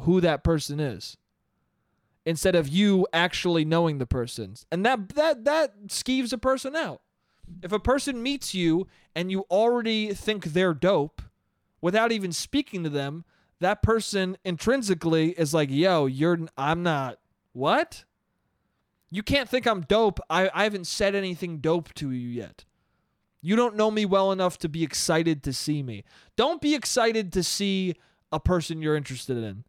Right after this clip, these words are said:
that you've never met. <laughs> That's the real problem. And I've done this. We've all been guilty of this. You see someone across the way, you think they're cute as shit. You, you fucking dating app them. Uh,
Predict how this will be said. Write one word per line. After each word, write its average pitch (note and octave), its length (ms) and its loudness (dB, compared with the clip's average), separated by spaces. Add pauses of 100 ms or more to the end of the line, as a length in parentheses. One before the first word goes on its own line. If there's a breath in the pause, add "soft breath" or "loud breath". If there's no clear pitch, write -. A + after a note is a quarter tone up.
that E3 140 2
you've E3+ 220 0
never E3 280 2
met. D#3 280 -6 (260)
<laughs> G#4 1000 -10
That's E4 240 2
the A#3 100 2
real A3+ 160 2
problem. B2 460 -4 (600 soft breath)
And F3+ 120 0
I've A#3+ 160 2
done A3 200 2
this. C4+ 340 -6
We've G3+ 140 0
all A3 180 4
been F#3 140 -2
guilty D3 300 0
of B2 120 -2
this. G#2+ 360 -8 (720)
You E3 160 0
see A3+ 240 0
someone G#3+ 580 -2
across E3+ 440 0
the G3+ 100 -2
way, D#3 400 0 (240 soft breath)
you D3+ 160 -4
think D3 240 -4
they're C3+ 160 0
cute G3 320 -4
as G#3 100 -4
shit. C#3+ 460 -6 (220 soft breath)
You, A#3 340 0
you C4 200 0
fucking D4 400 -2
dating E4 380 2
app - 220 -2
them. A2+ 280 -10 (1300)
Uh, D#3+ 80 0